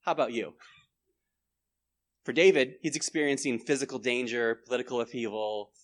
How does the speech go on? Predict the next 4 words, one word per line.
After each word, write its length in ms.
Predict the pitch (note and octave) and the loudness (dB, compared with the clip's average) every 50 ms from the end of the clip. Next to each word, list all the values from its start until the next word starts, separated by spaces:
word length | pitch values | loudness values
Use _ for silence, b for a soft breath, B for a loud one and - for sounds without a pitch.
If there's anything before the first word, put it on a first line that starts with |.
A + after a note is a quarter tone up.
| _ - | _ -2
family 400 | F3 F3+ F#3 F#3 F3+ F3 D#3+ D3 | -2 0 0 -2 -2 -2 -2 -4
betrayal, 720 | C#3+ C#3+ - - D3+ C#3 C3+ C3 C3+ C3+ C3 B2+ - - - | -4 -6 -6 -4 -4 -4 -2 -4 -4 -6 -6 -8 -10 -10 -10
spiritual 760 | - - - - - F3+ G3 G3+ G3+ G3 - F3 D3+ C#3 C3 | -10 -10 -8 2 6 6 8 8 6 4 0 -2 -2 -2 -2
slander. 640 | C3 - - A2+ A2+ A2 G#2+ G2+ G2+ G2 G2 - - | -2 -4 -6 -6 -4 -4 -4 -4 -6 -6 -6 -8 -12